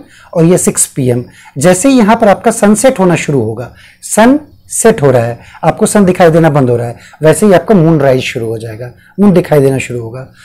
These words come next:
और जैसे ही आप मिडनाइट को पहुंचेंगे, आधी रात को, ये मून आपके सर के ऊपर होगा, exactly सर के ऊपर, ठीक है, आधी रात में, मिडनाइट ट्वेल्व। और अर्ली मॉर्निंग सिक्स तक क्या होगा कि ये अब धीरे-धीरे सेट होना शुरू हो जाएगा, क्योंकि आप जब यहाँ से देखेंगे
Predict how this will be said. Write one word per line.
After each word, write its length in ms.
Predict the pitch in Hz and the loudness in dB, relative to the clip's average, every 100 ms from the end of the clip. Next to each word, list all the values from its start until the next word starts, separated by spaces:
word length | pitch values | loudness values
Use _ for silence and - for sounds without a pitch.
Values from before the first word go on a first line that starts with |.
| - - | -20 -10
और 160 | 175 156 | -2 0
जैसे 340 | 175 170 175 | 2 2 4
ही 140 | 233 240 | 2 4
आप 360 | - 196 - _ _ - | 2 2 -2 _ _ 0
मिडनाइट 460 | 214 214 196 190 | 2 4 4 2
को 80 | 196 | 0
पहुंचेंगे, 420 | 185 156 143 165 160 | 0 0 0 2 4
आधी 220 | 135 147 | 2 2
रात 200 | 135 - | 2 2
को, 220 | 214 226 - - 143 | 0 0 -6 -12 0
ये 120 | 175 | 2
मून 260 | 170 208 | 4 4
आपके 240 | 208 170 - | 4 2 0
सर 200 | - 165 | 0 2
के 120 | 160 | 2
ऊपर 220 | 139 151 | 0 2
होगा, 140 | 120 131 | 2 2
exactly 520 | 117 135 131 190 240 254 _ - | 2 0 0 -2 -2 -6 _ -6
सर 180 | - 156 | -2 0
के 100 | 147 | 0
ऊपर, 400 | 117 98 110 - _ _ _ _ | -2 -4 -10 -12 _ _ _ _
ठीक 160 | 240 247 | -2 0
है, 120 | 262 - - - | -2 -4 -12 -2
आधी 220 | 160 170 | 2 4
रात 260 | 139 107 123 | 2 0 -2
में, 60 | |
मिडनाइट 420 | 139 170 156 170 - | 0 0 0 -2 0
ट्वेल्व। 240 | 147 113 98 _ _ _ - | 0 0 -6 _ _ _ -6
और 140 | 180 - | -2 0
अर्ली 360 | 185 196 233 | 2 2 4
मॉर्निंग 340 | 233 214 220 - | 4 4 4 2
सिक्स 380 | - 269 - - | -2 -4 -4 -4
तक 140 | 175 | -2
क्या 160 | 175 147 | 2 2
होगा 220 | 151 240 262 - - _ | 2 0 -2 -12 -20 _
कि 60 | 185 160 | -2 2
ये 160 | 226 | 4
अब 280 | 254 190 160 | 4 2 0
धीरे-धीरे 440 | 139 170 165 175 208 | 2 2 4 2 0
सेट 280 | - 185 | 0 -2
होना 160 | 151 143 | 0 -2
शुरू 200 | - 131 | -2 -4
हो 40 | |
जाएगा, 160 | 123 127 | -4 -4
क्योंकि 200 | 175 220 | -4 -2
आप 120 | 190 | 0
जब 180 | 151 170 | 0 -2
यहाँ 160 | 185 214 | -2 -2
से 100 | 220 | -2
देखेंगे 440 | 185 185 202 254 | -2 -2 0 0